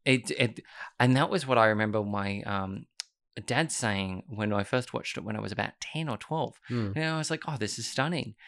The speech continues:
Speaker 1: And then Mum and I and Dad watched it, and Dad was still going, "Oh, look how pretty is it." And Mum and I were like,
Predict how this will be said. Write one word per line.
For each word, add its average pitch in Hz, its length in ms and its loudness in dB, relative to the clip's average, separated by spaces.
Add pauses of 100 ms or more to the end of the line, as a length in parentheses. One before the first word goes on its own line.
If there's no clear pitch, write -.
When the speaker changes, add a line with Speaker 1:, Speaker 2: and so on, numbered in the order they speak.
(160)
Speaker 1:
And 127 160 6
then 147 160 4
Mum 143 220 0
and 139 160 0
I 123 220 -2
and 117 160 -4
Dad 113 180 -2
watched 113 320 -6
it, 110 180 -6
and 120 120 -6
Dad 123 180 -4
was 120 120 -8
still 131 120 -4
going, 127 240 -6
"Oh, 180 80 -2
look 185 220 -4
how 196 100 -2
pretty 196 300 0
is 131 80 0
it." - 80 -2
And 139 80 -4
Mum 175 160 -2
and 185 80 -4
I 180 80 -6
were 180 60 -6
like, 175 200 -6